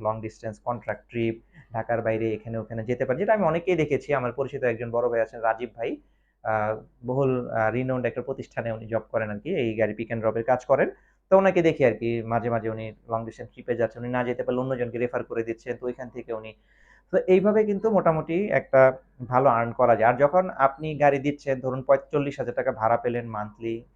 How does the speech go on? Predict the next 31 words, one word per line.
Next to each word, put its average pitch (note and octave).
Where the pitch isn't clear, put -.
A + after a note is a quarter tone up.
ফুয়েল B2+
কস্টিং A#2+
যদি A#2
আপনাকে A#2
ভেন্ডর A#2
বা G#2+
কোম্পানি B2
দেয়, A2
তাহলে B2
আপনার A#2
জন্য A2+
আরো A2+
সেভ। B2+
তারপর D#3+
যদি E3+
আপনি D#3+
নিজেই F3
ড্রাইভ B2+
করেন, B2
তখন B2
সেক্ষেত্রে C3
যদি A#2+
আপনার B2
একটা -
ড্রাইভিং A2+
এর A#2
ভাড়াটাও C#3
যদি D#3+
তারা B2+
কাউন্ট C#3
করে, C#3